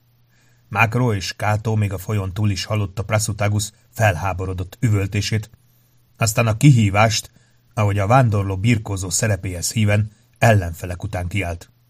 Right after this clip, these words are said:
Az egyik falusi egy iramodással eltűnt az épületek között, majd kirohant a legnagyobb kunyhó körüli térre.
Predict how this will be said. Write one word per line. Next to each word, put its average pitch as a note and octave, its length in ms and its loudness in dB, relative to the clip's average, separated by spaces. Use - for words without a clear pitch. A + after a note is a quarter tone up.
Az A#2 140 0
egyik C3 360 4
falusi C3+ 580 2
egy D3 280 2
iramodással G#2 720 2
eltűnt G2 360 -2
az F#2 100 -4
épületek G2 460 -4
között, G#2+ 420 -2
majd A#2 240 2
kirohant G#2+ 500 4
a G2 40 -2
legnagyobb G2 480 -4
kunyhó G#2 300 -2
körüli F#2+ 340 -4
térre. F#2 360 -6